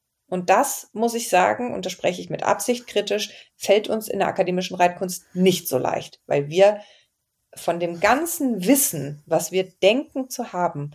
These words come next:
manchmal so eingenommen sind, dass, m-, ich persönlich finde, da müssten wir uns häufiger mal, äh, so ein bisschen ganz Körper in Demut waschen, ähm, weil diese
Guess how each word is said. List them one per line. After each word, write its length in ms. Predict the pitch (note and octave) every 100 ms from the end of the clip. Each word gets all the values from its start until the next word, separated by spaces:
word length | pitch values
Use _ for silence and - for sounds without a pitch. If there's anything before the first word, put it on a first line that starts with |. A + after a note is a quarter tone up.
| _ -
manchmal 380 | E3+ F#3 G3+ F#3
so 340 | E3+ C#4 D#4
eingenommen 600 | - G#3+ G3+ - C#3 C#3 C#3+
sind, 360 | F3 A3 E4+ - _ _ -
dass, 300 | F#3 - _ _ -
m-, 400 | F#3+ G3 F#3 - _ _ _
ich 200 | - B3 -
persönlich 500 | B3 A3 G#3+ G#3 -
finde, 260 | G#3 G#3
da 120 | G3+ F#3
müssten 400 | F#3 G#3 - F#3+
wir 100 | F3+
uns 200 | F3+ -
häufiger 400 | G#3 G3+ D#3+ C#3+
mal, 280 | C#3+ C#3+ -
äh, 200 | - -
so 120 | D3+
ein 80 | D#3+
bisschen 520 | D#3 D3+ D3+ D3+ D3+ - _ _ _ _ -
ganz 220 | D#3+ D#3+
Körper 560 | - E3+ E3+ D#3+ D3+ - _ _ -
in 200 | D#3+ D3+
Demut 320 | D#3 D3 C#3
waschen, 400 | C#3+ D3 G3 C4+ - - - - -
ähm, 460 | F#3+ F#3 F#3 F#3+ - _ _
weil 720 | F#3 F3 F3 F#3 A3 C4+ D4 _ _ _ _ -
diese 520 | G3+ F3+ G3 F#3+